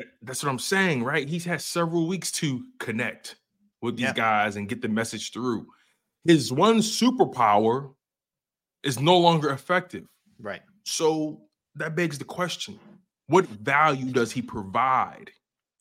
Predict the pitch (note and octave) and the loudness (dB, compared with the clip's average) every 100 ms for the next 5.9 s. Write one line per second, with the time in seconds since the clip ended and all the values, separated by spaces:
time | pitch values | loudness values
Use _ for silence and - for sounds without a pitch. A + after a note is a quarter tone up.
0 | - B2+ - D3+ C#3 B2+ A#2 - _ _ | -10 -8 -2 2 4 4 2 -4 _ _
1 | _ _ _ _ _ _ _ _ - _ | _ _ _ _ _ _ _ _ -20 _
2 | - _ - C#3 B2 F#2+ D#2 _ _ - | -20 _ 0 0 0 -4 -16 _ _ -4
3 | A#2+ A#2+ A2+ G#2+ - D#3 D3+ C3+ A#2 E2 | 2 4 2 0 -4 2 4 2 0 -6
4 | - - C3+ B2+ B2 A#2 B2 A#2 A2+ A#2+ | -10 -6 -2 -2 -2 -4 -2 -2 0 -2
5 | A2+ C3+ A#2 A2 G#2+ G#2+ G#2+ G#2+ G2+ | -2 -2 0 0 -2 -2 -4 -4 -6